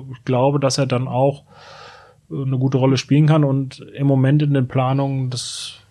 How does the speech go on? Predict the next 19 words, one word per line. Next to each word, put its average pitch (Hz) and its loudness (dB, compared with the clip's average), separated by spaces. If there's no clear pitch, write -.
V 131 -2
F 123 -4
L 135 -2
fest 131 -4
verankert 113 -4
ist - -6
und 107 -10
dann, 107 -12
ja, 95 -6
Rest 127 0
muss 139 -2
man 127 2
sehen, 127 2
ob 127 -6
sie 127 -2
vielleicht 123 -2
davor 131 0
noch 135 2
ma-, 127 -4